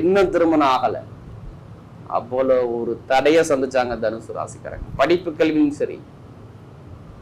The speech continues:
இனிமேல் தாங்க எல்லாமே உங்களுக்கு நல்ல நேரம் வருது. ராகு எது நல்லா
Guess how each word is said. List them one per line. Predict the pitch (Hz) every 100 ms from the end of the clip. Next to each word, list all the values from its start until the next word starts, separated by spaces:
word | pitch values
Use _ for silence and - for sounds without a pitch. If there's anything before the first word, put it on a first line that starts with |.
| - - - - - - - - - - - - 151
இனிமேல் | 185 196 190 185 185
தாங்க | 208 220 202
எல்லாமே | 185 180 180 196 196
உங்களுக்கு | 180 165 151 156
நல்ல | 160 170 160
நேரம் | 160 147
வருது. | 139 147 123 92 - - - - - 120
ராகு | 131 151 151
எது | 160 170
நல்லா | 180